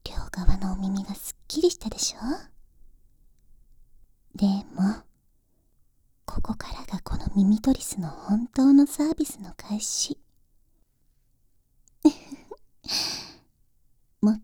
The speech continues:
と期待してくれて構いませんよ、お客様。もっと丁寧で、もっ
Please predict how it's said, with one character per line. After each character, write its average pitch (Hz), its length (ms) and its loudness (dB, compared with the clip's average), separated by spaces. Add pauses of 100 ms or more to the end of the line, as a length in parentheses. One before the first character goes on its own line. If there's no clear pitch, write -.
と - 100 -18
期 - 160 -18
待 202 220 -10
し - 60 -14
て 233 120 -6
く 233 100 -6
れ 233 100 -4
て 226 120 -10
構 - 260 -8
い 226 100 0
ま 262 120 4
せ 294 160 -4
ん 269 160 -2
よ、 247 180 -4 (1160)
お 180 140 -12
客 - 260 -14
様。 - 240 -20 (2500)
も - 80 -16 (100)
っ - 0 - (180)
と 269 120 -2
丁 - 120 -12 (200)
寧 - 200 -16
で、 - 180 -16 (840)
も 208 220 -2
っ - 60 -8